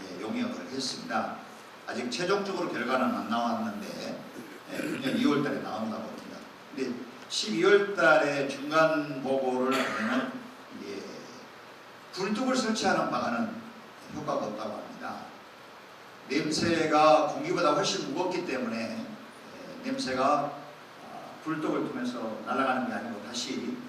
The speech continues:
지역 주민으로 또 이렇게 내려오기 때문에 더 훨씬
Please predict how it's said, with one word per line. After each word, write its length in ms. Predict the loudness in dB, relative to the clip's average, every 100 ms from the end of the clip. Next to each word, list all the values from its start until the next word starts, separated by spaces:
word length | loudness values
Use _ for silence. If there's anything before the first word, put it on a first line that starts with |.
| -14 -8
지역 300 | -4 -2 -4
주민으로 460 | -4 -2 0 0 -2
또 60 |
이렇게 180 | -2 -2
내려오기 420 | 0 2 2 0 -2
때문에 500 | -4 -2 0 -2 -4 -12 -16 -18 -18 -18 -18 -6
더 220 | 0 2
훨씬 420 | 2 0 0 -2